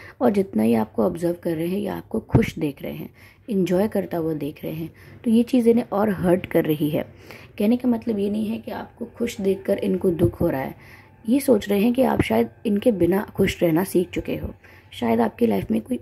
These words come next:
और person entry ले रहा है, कोई और इनकी जगह ले रहा है, तो इसलिए ये कहीं ना कहीं मायूस हो जाते हैं जब भी आपको ऐसे देखते हैं enjoy करता हुआ या खुश देख रहे हैं,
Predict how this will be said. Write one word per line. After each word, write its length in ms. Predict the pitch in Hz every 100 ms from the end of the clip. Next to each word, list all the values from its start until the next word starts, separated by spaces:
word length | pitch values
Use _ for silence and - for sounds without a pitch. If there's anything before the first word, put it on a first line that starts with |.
| -
और 220 | 180 208
person 440 | - 170 156 196 240 -
entry 380 | 175 190 - 202
ले 160 | 170 156
रहा 120 | 151
है, 60 |
कोई 180 | - 220 -
और 220 | 190 180
इनकी 300 | 190 170 202
जगह 360 | 180 170 151 160
ले 160 | 156 -
रहा 120 | 76
है, 140 | - - - - _ -
तो 60 | -
इसलिए 400 | 240 - 226 233
ये 160 | 226
कहीं 240 | 233 202 185
ना 60 |
कहीं 200 | 180 202
मायूस 460 | 214 165 151 165 170
हो 80 | 160
जाते 300 | 151 151 165
हैं 120 | 180
जब 200 | 175 160
भी 100 | 170
आपको 360 | 160 - 214 220 - - - - - - -
ऐसे 280 | 160 -
देखते 340 | 170 156 - 165
हैं 160 | 165
enjoy 320 | 160 156 156 165
करता 320 | - 160 -
हुआ 220 | 165 170
या 100 | 185
खुश 360 | 170 - - 156
देख 260 | 151 -
रहे 140 | -
हैं, 120 | -